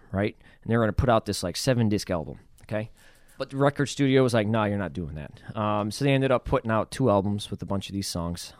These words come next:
and it's exactly what you would expect from the Chili Peppers, and that's why I love it, 'cause their, their, their album before that came out,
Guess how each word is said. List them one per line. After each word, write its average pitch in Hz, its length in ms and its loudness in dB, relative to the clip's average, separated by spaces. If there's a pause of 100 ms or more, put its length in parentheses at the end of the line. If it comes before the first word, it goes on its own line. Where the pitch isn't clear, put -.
(140)
and 113 240 2
it's 117 160 -4
exactly 113 400 0
what 113 160 -4
you 107 60 0
would 98 40 0
expect - 360 -4
from 98 100 -6
the 90 80 -4
Chili 82 240 -6
Peppers, - 480 -10 (220)
and 110 100 0
that's 113 160 0
why 110 180 4
I 104 40 4
love 95 240 0
it, 101 100 -4
'cause 117 160 -2
their, 120 240 6
their, 120 220 6
their 127 160 0
album 151 240 8
before 143 360 4
that 135 280 4
came 131 240 2
out, 127 260 6